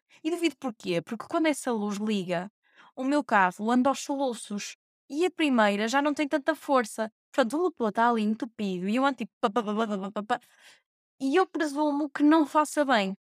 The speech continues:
Presumo que não. Eu fiz os conselhos que me deram no TikTok, andei a cento e vinte numa quarta numa autoestrada,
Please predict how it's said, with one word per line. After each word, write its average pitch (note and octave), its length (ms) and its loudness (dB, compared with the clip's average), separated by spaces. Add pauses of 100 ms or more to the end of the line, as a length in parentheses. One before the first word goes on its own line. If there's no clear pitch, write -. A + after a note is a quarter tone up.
(120)
Presumo G3 340 -4
que G#3+ 100 -6
não. B3+ 340 2
Eu G#3+ 140 -6
fiz G3 220 -6
os G3+ 100 -8
conselhos G3 460 -6
que - 100 -10
me G3 60 -2
deram F#3+ 240 0
no G3 60 -4
TikTok, C4 800 0
andei G3 360 2
a F#3 140 0
cento G3 300 -8
e G#3 80 -2
vinte G3 420 -4
numa G#3+ 260 2
quarta G#3 520 2
numa G#3 200 4
autoestrada, C4 840 0